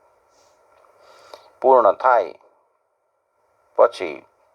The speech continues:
ઈશ્વર તારા માટે કાંઈક રસ્તો ગોતશે."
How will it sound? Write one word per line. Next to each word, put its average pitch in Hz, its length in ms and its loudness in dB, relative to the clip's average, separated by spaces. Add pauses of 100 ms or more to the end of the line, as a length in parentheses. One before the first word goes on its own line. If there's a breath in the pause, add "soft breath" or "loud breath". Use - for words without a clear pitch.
(640)
ઈશ્વર - 360 -2
તારા 92 280 2
માટે 80 280 -4
કાંઈક 80 300 -10
રસ્તો 90 340 -12
ગોતશે." - 540 -14